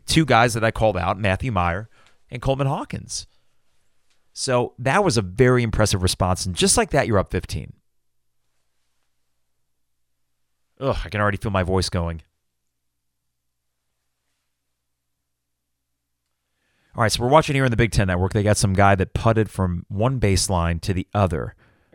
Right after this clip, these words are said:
And did he get it in the Huskers? Did he win a free car? Oh, he did not. This makes me think of all the things they're doing at timeouts and halftime for Illinois as we're underway again.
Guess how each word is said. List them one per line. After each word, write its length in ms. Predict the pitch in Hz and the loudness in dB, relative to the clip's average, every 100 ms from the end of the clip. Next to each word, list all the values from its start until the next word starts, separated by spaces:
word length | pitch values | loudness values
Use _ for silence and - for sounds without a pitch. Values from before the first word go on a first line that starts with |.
| _ _ _ _ | _ _ _ _
And 140 | 98 85 | -8 -4
did 140 | 90 | -4
he 100 | 90 | -4
get 200 | 80 104 | -2 -2
it 120 | 113 - | -2 -4
in 260 | 95 92 | -6 -4
the 260 | 87 90 82 | -4 -2 -4
Huskers? 680 | - 110 - - 107 107 | -2 -4 -4 -2 -2 -4
Did 120 | - 95 | -4 -4
he 80 | |
win 140 | 95 117 | 0 -2
a 20 | |
free 200 | - 113 | -2 -4
car? 500 | - 110 123 143 147 _ _ _ _ _ | 0 0 2 0 -4 _ _ _ _ _
Oh, 760 | 123 110 85 - - - - _ _ _ _ _ _ | -2 -2 -2 -10 -20 -20 -20 _ _ _ _ _ _
he 160 | _ 95 | _ -8
did 160 | 87 78 | -6 -6
not. 400 | 76 - - - _ _ _ _ _ _ _ _ _ _ _ _ _ _ _ _ _ _ _ _ _ _ _ _ _ _ _ _ _ _ - | -10 -16 -18 -20 _ _ _ _ _ _ _ _ _ _ _ _ _ _ _ _ _ _ _ _ _ _ _ _ _ _ _ _ _ _ -4
This 180 | 113 | -2
makes 180 | 131 139 | 0 0
me 80 | 120 | 2
think 160 | 123 110 | 2 2
of 80 | |
all 140 | 101 101 | 2 4
the 100 | 98 | 0
things 300 | - 101 95 | -2 -6 -6
they're 100 | 87 | -6
doing 220 | 92 92 | -4 -4
at 80 | - | -4
timeouts 500 | - 92 90 92 - | -4 -4 -2 -4 -6
and 100 | 87 | -8
halftime 400 | 90 - 101 101 | -10 -6 -8 -6
for 80 | 92 | -4
Illinois 420 | 92 95 95 95 - - _ - | -4 -4 -4 -6 -10 -20 _ -10
as 160 | 101 | -6
we're 100 | 104 | -4
underway 300 | 98 90 82 | -2 0 2
again. 220 | 82 82 | 2 0